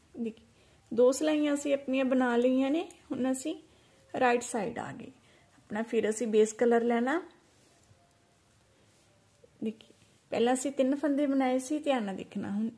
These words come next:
ਇੱਕ, ਦੋ, ਹੁਣ ਦੋ ਫੰਦੇ ਅਸੀਂ ਆਪਣੇ ਕਰੀਮ ਕਲਰ ਨਾਲ ਬਣਾਉਣੇ ਨੇ। ਦੇਖਿਓ, ਹੁਣ ਅਸੀਂ ਥੋੜ੍ਹਾ ਜਿਹਾ change ਕਰਾਂਗੇ।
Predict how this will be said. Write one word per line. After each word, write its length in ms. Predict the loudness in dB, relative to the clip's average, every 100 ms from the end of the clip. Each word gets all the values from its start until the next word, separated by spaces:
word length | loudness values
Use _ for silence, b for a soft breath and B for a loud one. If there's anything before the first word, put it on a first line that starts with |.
| -10 -4
ਇੱਕ, 320 | -4 -6 -18 -20 _ _ _ _ _ b b b b b -10 2
ਦੋ, 340 | 4 4 -2 -14 -20 _ _ _ _ _ _ _ _ b b b b -4
ਹੁਣ 120 | 4
ਦੋ 220 | 8 8
ਫੰਦੇ 440 | 6 2 4 4 4
ਅਸੀਂ 300 | 2 -4 -4
ਆਪਣੇ 580 | -8 _ _ -6 -4
ਕਰੀਮ 320 | -2 0 0 0
ਕਲਰ 260 | 2 2
ਨਾਲ 260 | 4 2 2
ਬਣਾਉਣੇ 440 | 2 2 2 0
ਨੇ। 220 | 0 -2 -4 b b b b b -20
ਦੇਖਿਓ, 260 | -16 -4 0
ਹੁਣ 120 | 2
ਅਸੀਂ 200 | 0 -2
ਥੋੜ੍ਹਾ 320 | 0 4 6
ਜਿਹਾ 120 | 6 4
change 320 | 2 0 0
ਕਰਾਂਗੇ। 480 | -2 0 0 -2